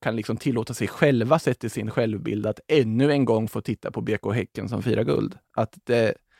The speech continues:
jag tror att de kommer att ta tillbaka. Det finns väldigt mycket likheter, och inte bara geo-, alltså, geografimässigt då, med liksom Rosengårdsmentaliteten och sen Malmö F F-mentaliteten på här sidan, att vinst eller inget, och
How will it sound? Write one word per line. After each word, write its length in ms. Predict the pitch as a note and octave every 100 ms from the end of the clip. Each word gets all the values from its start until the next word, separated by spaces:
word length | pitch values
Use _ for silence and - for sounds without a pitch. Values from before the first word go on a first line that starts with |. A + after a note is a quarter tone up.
| _ _ _ _ _ _ _
jag 140 | C3 B2+
tror 180 | D3+
att 80 | C3
de 160 | B2+ B2+
kommer 320 | C3+ B2+ A#2
att 140 | A2+
ta 100 | -
tillbaka. 420 | A2+ A2+ A#2+ A#2 A#2
Det 60 |
finns 200 | B2 B2+
väldigt 420 | C3 D3+ B2 C#3
mycket 240 | C3+ A#2 A#2
likheter, 640 | A#2 A2 B2 A#2+ - G#2 - -
och 100 | -
inte 240 | C3 A2+ B2+
bara 200 | B2 A2
geo-, 300 | A2+ A2+ A2 A2+
alltså, 280 | A2 A#2 G#2+
geografimässigt 960 | - B2+ A#2+ A#2 C3 A2+ A#2+ B2 B2+ -
då, 100 | A2+
med 140 | A2+
liksom 280 | A2+ - A2 - -
Rosengårdsmentaliteten 1300 | C#3 A#2+ - B2+ B2 B2+ A#2+ A#2 A2 C3+ B2+ -
och 60 | A2+
sen 160 | A2+ - _
Malmö 320 | B2 B2 A#2+ A#2+
F 160 | -
F-mentaliteten 760 | B2 B2 A2+ A2 A2+ B2 A#2 A2+
på 100 | G#2+
här 140 | A2+
sidan, 380 | G#2+ B2+ A2 G#2+
att 160 | - - _ _ _ _ _
vinst 440 | B2+ C#3+ C#3 -
eller 220 | B2+ B2
inget, 460 | C3 A#2 A#2+ A#2+ -
och 180 | A#2